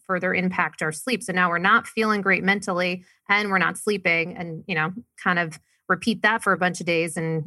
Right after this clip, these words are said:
you got not a good setup. So it becomes even more, I think, uh,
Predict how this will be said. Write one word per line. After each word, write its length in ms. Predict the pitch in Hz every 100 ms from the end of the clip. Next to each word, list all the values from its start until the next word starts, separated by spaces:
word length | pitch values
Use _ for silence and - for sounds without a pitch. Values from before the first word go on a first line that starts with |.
| 214
you 80 | 185
got 300 | 165 - 190
not 220 | 180 170
a 40 |
good 320 | 156 165 160 -
setup. 460 | - 190 170 - _ _ - -
So 240 | - 208
it 160 | 190 -
becomes 580 | 220 - - 277 247 240
even 220 | 220 208
more, 420 | 202 202 202 196
I 100 | 180
think, 360 | 180 196 185 - _ _ -
uh, 240 | 185 170